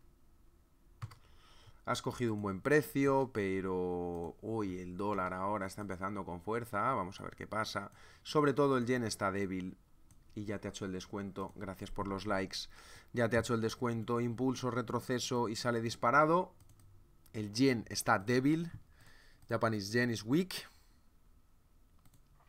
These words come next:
Mahmoud, I'm trying to get discounts in the direction of the strength or weakness or of any current currency pair. FIBO,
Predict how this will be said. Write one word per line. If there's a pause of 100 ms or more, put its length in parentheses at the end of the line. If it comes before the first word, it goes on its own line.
(240)
Mahmoud,
I'm
trying
to
get
discounts (260)
in
the
direction
of
the (120)
strength (320)
or
weakness (320)
or
of
any
current (240)
currency
pair. (1120)
FIBO,